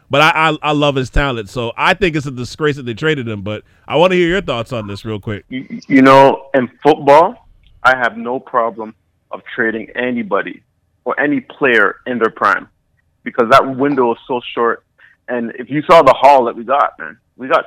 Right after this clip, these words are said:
Speaker 2: two first rounds, two second rounds. So initially, I was upset. Like, I didn't know about the rumors about him wanting to leave, Sierra wanted to leave, and, you know, you heard that, we heard that last two summers in a row. So, but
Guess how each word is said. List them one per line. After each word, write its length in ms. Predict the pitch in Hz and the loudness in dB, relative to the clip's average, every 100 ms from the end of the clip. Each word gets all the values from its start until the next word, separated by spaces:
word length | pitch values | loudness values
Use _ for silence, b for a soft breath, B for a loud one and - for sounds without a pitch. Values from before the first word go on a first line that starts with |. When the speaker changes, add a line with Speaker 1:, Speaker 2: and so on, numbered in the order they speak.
| - | -8
Speaker 2:
two 140 | 151 147 | -12 -6
first 220 | 135 - | -6 -4
rounds, 340 | 120 120 123 _ | -4 -4 -6 _
two 80 | - 131 | -18 -4
second 200 | 113 - | -4 -4
rounds. 220 | - - - _ b b _ | -10 -12 -14 _ b b _
So 400 | 143 127 123 - | 2 2 0 -8
initially, 600 | 151 151 180 - 170 165 151 - | -6 -4 -4 -2 0 0 -2 0
I 80 | 139 | 0
was 180 | 131 | 0
upset. 380 | 120 - 147 147 - _ _ _ | -6 -4 2 2 0 _ _ _
Like, 140 | 143 131 | -4 -2
I 80 | 131 | -2
didn't 240 | 131 139 | -2 -4
know 120 | 127 | -4
about 180 | 123 113 | -2 -4
the 60 | 117 | -6
rumors 440 | 120 123 123 113 | -8 -8 -8 -8
about 260 | 120 110 - | -6 -6 -4
him 160 | 120 113 | -8 -8
wanting 220 | 110 110 | -8 -10
to 80 | 104 | -14
leave, 340 | 110 117 117 - | -10 -6 -6 -8
Sierra 300 | - 101 107 | -2 2 4
wanted 260 | 110 107 107 | 2 0 -2
to 60 | 104 | -2
leave, 480 | 98 107 107 107 98 | -2 -2 -2 -4 -6
and, 180 | - - _ b b _ | -12 -14 _ b b _
you 60 | 127 | -2
know, 80 | 113 | 2
you 140 | 120 | 4
heard 140 | 120 117 | 4 4
that, 100 | 117 | 4
we 120 | 247 | 2
heard 180 | 120 113 | 0 2
that 140 | 101 | 4
last 220 | 104 107 - - _ - | 6 4 2 -14 _ -8
two 120 | 208 - | -6 -2
summers 240 | 117 113 | -4 -4
in 60 | 113 | -8
a 40 | |
row. 200 | 120 123 - _ _ _ _ _ | -8 -10 -14 _ _ _ _ _
So, 280 | 113 95 95 107 | -6 -6 -6 0
but 340 | 120 - _ | 0 0 _